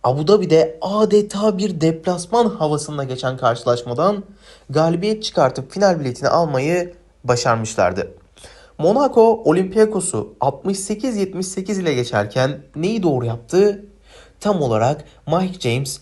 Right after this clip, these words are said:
top paylaşımını doğru yaptı. Maçın on iki on üç sayı bandına çıktığı bölümlerde Mike James'in gerçekten topu harika paylaştığını izledik.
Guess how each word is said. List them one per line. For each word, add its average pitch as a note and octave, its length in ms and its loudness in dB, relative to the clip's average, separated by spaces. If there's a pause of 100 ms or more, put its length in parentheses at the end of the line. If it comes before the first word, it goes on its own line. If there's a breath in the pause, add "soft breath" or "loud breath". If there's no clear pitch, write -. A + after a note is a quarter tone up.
(180)
top G#3+ 260 -2
paylaşımını C#3+ 560 0
doğru A2+ 220 2
yaptı. F#2+ 440 -6 (600 loud breath)
Maçın A#2 440 -2 (220 loud breath)
on F3+ 120 2
iki F#3+ 180 -2
on F#3+ 120 2
üç A3 100 -2
sayı G3 260 2
bandına D#3 360 0
çıktığı - 340 -4
bölümlerde G#2 760 0 (220 loud breath)
Mike F#3+ 280 -2
James'in C#3+ 600 -4 (240 loud breath)
gerçekten D#3 580 0
topu F#3+ 420 -2 (100)
harika F3+ 460 0
paylaştığını A#2 640 -2
izledik. G#2 540 -4